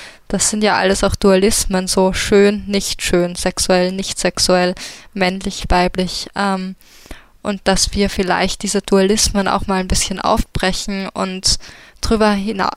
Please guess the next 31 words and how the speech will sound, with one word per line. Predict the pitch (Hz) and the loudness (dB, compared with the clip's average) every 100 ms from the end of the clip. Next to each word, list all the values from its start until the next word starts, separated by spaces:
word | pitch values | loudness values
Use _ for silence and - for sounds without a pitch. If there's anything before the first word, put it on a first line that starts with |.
| - | -4
erstens | - 202 - 226 - | -2 0 0 0 0
mal | 196 185 190 - _ _ _ _ _ _ - | 2 4 2 0 _ _ _ _ _ _ -4
darüber | 208 233 208 | -2 2 2
hinausdenken, | 196 180 202 - 185 185 - 202 | 2 2 2 2 0 -2 -4 -4
dass | 190 - | -2 0
es | - | 0
Spektren | - 190 - - 247 | 0 0 -2 -2 0
sind | - 247 240 - | 2 2 0 -2
alles | 220 220 220 - | -2 0 0 0
und | - 190 | -2 -2
nicht | 196 196 - | -2 -4 -6
nur | 190 185 180 185 - - - - - - | -2 0 0 -2 -8 -20 -20 -20 -16 -4
A | 180 175 | 0 2
und | - 190 - | 2 0 0
B, | 190 208 247 262 - | 2 2 2 0 -4
und | 202 - | -4 -2
zweitens | - 180 190 220 - | 0 0 0 -2 -4
vielleicht | - 185 185 190 - - | 0 0 0 -2 -4 -2
auch | 185 185 - - - - - - | 2 2 -2 -8 -12 -18 -20 -4
Personen | 208 190 202 196 208 202 | -2 2 2 2 2 0
selbst | 196 - 220 - - - | 0 2 2 2 -2 -4
fragen, | - 185 180 185 185 185 180 | 0 2 2 0 -4 -8 -4
„Wie | 202 202 202 196 208 - | -2 -2 -2 -4 -2 2
würdest | 208 214 - - | 2 2 -2 0
du | |
das | 185 185 - | 0 2 0
für | - 190 | -2 -2
dich | 277 - - | 0 -2 0
kategorisieren | 185 - 190 185 185 - 196 185 190 | -2 -2 0 0 0 -2 -2 -2 -4
und | 185 | -4
konzeptualisieren“, | - 196 - 185 - 185 185 175 - 196 196 196 | -4 -2 -2 -4 0 0 0 -2 -2 0 0 -2